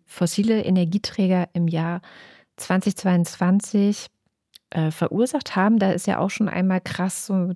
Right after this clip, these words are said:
die Preise in die Höhe geschossen wegen des Krieges, äh, in der Ukraine. Und die kommen dann zu dem Schluss, dass ein einziger solcher Preisanstieg genauso viel kosten würde, wie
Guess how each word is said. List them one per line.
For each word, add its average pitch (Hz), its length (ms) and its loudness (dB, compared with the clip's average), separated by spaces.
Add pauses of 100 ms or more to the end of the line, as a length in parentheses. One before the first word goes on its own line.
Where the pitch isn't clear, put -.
die 180 80 -6
Preise 185 460 0
in 196 120 2
die 180 140 2
Höhe 196 220 2
geschossen 208 640 0 (480)
wegen 185 200 4
des 185 160 0
Krieges, 202 720 0
äh, 175 220 -4
in 180 80 0
der 170 120 0
Ukraine. 170 600 -2 (760)
Und 196 140 2
die 196 80 2
kommen 214 320 2
dann 190 160 2
zu - 120 -6
dem 165 120 0
Schluss, 233 320 -4
dass - 300 -4 (220)
ein 190 180 0 (120)
einziger 247 600 0
solcher 196 540 0
Preisanstieg 175 1200 -2 (720)
genauso 196 500 2
viel 220 200 -2
kosten 185 640 -2
würde, 185 520 0 (160)
wie 208 560 2